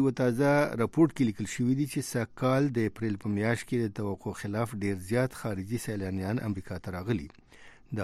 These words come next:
امریکا د سفرونو ټولنه وایي، چې د دوه زره شپاړسم کال په نسبت په دوه زره اوولسم کال کې د خارجي سیلانیانو په شمار کې څلور فیصده زیاتوالی راغلی و. سږ کال د اپریل په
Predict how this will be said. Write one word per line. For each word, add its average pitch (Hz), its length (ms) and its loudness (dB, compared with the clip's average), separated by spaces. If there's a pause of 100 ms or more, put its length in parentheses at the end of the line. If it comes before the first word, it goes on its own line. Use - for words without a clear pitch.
امریکا 90 420 -4
د - 120 -6
سفرونو 117 520 0
ټولنه 101 320 -2
وایي، 107 220 2 (540)
چې - 80 -6 (100)
د 113 120 2
دوه 139 220 2
زره 151 240 2
شپاړسم 135 480 2 (100)
کال 110 220 0
په 107 120 0
نسبت 113 460 -2 (300)
په 110 140 -4
دوه 127 180 2
زره 127 180 2
اوولسم 123 460 2 (120)
کال 110 220 -2
کې 143 140 0
د 113 120 -4
خارجي 101 420 -4
سیلانیانو 101 760 -2
په 104 240 -6
شمار 101 380 0
کې 123 120 2 (480)
څلور 143 380 4
فیصده 98 420 -6 (120)
زیاتوالی 87 440 -6 (160)
راغلی 107 320 0
و. 71 160 -10 (2000)
سږ 123 240 4
کال 175 300 8
د 165 140 10
اپریل 156 280 4
په 139 60 4